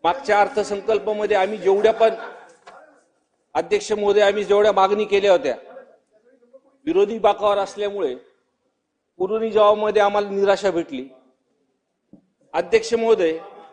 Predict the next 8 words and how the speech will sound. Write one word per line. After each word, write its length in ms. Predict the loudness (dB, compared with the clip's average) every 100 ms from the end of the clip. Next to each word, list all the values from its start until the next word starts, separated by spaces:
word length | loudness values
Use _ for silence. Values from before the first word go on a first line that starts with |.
| -20 _ _ _ _ _ -4
पण 160 | -2
यावेळेस 640 | 2 4 8 6 6 0 -14 -20 -20 _ _ _ -20 _ -20 _ _ -20 _ _ _ _ _ _ _ -8
आमच्या 340 | -8 -2 0
जिल्ह्याचे 500 | 0 -2 2 2 2
पालकमंत्री 720 | 2 2 2 -2 -6 -8 0 2
आदरणीय 440 | 4 4 2 2
अजितदादा 560 | 0 0 2 4 6 4
आहेत. 220 | 4